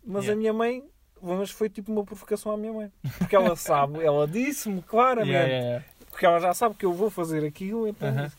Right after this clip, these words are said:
Speaker 1: "Não comas." E eu fui, comi,
Speaker 2: Comi,
Speaker 1: e
Speaker 2: yeah.
Speaker 1: depois à hora de jantar ela perguntou-me,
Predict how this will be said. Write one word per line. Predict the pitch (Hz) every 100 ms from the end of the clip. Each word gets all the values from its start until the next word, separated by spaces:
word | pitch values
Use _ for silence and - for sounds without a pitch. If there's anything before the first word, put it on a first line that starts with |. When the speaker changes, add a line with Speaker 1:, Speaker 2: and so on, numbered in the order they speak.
| - -
Speaker 1:
"Não | 220
comas." | 208 180 135 127 - - _ _ _ _ -
E |
eu | 139 127
fui, | - 165 196 - -
comi, | 175 180
Speaker 2:
Comi, | 208 139 160 - -
Speaker 1:
e |
Speaker 2:
yeah. | 262
Speaker 1:
depois | 202 202
à | 220 226 220
hora | 220 220
de | 208
jantar | 214 226 233 226 226 285
ela | 220 214 214 -
perguntou-me, | 214 214 214 220 220 220